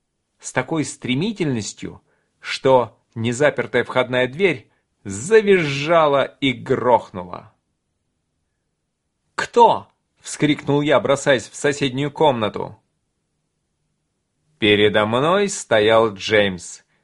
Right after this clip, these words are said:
без фуражки, всклокоченный и грязный. Половина его серого пиджака стала рыжей от жидкой глины, словно он только что вывалился в сточной канаве.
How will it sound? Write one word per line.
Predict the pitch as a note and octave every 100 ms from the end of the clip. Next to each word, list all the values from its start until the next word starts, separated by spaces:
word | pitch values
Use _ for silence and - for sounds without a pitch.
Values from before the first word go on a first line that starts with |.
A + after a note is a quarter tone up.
| _
без | F#2+ A2 G#2
фуражки, | - A#2 D3 D3 - G#2+
всклокоченный | - - A2+ B2+ D#3 C#3+ - A#2+ A2+
и | - A#2
грязный. | G#2 A#2+ A2 G#2+ F2+ F2+ F#2 F#2+ _ _ _ _ _ -
Половина | G#2 A#2+ D3+ C#3
его | B2 B2 A#2+
серого | - D3+ C3 A2
пиджака | - G#2+ A2 C3+ F3+ D#3+ A2+ _ _ _
стала | - - D3 C3+ C3
рыжей | B2 C3+ B2+ G2 F2+ E2 _ _ -
от | G2 F#2+
жидкой | G#2 B2 - A#2
глины, | A#2+ C3 B2 G#2
словно | F#2+ B2+ B2+ A2+ A#2+
он | A#2+ A2
только | - D#3 E3+ E3+ - E3
что | - - - B2+ B2+ C3 _ _ _ _ -
вывалился | G2+ A2+ A#2 A2+ A#2 G#2 - A2 G#2 - _ _
в | -
сточной | - - A2 - A2+ G#2
канаве. | G#2+ G#2 G2+ F2+ F2+ G2